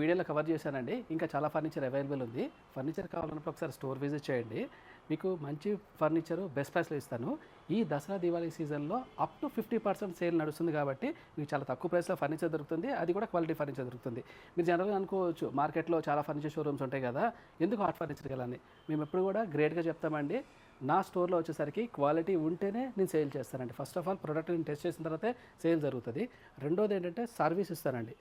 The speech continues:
హండ్రెడ్ పర్సెంట్ మేము ఏదైతే వారంటీస్ ఇచ్చామో, దాంట్లో సర్వీస్ ఉంటుంది. ప్లస్ మీకు ఎప్పుడైనా స్టోర్ విజిట్ చేయలేనప్పుడు, even మనకి అంటే through WhatsApp కానివ్వండి, ఏదైనా వీడియో కాల్ నుంచి కానివ్వండి, మేము సర్వీస్ ఇస్తాము. దాని తర్వాత వచ్చేసరికి,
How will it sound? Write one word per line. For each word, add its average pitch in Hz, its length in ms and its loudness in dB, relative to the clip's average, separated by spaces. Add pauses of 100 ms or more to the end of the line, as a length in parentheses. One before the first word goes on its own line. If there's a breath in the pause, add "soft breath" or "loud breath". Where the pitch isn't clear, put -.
(240)
హండ్రెడ్ 147 240 -2
పర్సెంట్ 208 300 0
మేము 151 160 2
ఏదైతే 147 260 -2
వారంటీస్ 143 340 -2
ఇచ్చామో, 156 280 -4
దాంట్లో 139 280 -2
సర్వీస్ 135 320 -2
ఉంటుంది. 131 300 -4 (640 loud breath)
ప్లస్ 254 200 6 (380)
మీకు 208 240 6
ఎప్పుడైనా 202 400 2
స్టోర్ 185 260 2
విజిట్ 190 260 0
చేయలేనప్పుడు, 180 580 2 (520)
even 170 180 4 (100)
మనకి 143 280 -2 (200)
అంటే 170 140 0 (140)
through 175 220 4
WhatsApp 156 340 0
కానివ్వండి, 165 440 2 (420 loud breath)
ఏదైనా 165 280 4
వీడియో 156 200 2
కాల్ 165 160 4
నుంచి 160 160 -2
కానివ్వండి, 160 300 2
మేము 135 140 -4
సర్వీస్ 139 280 -4
ఇస్తాము. 139 300 -6 (500 loud breath)
దాని 196 240 6
తర్వాత 202 360 2
వచ్చేసరికి, 190 500 -2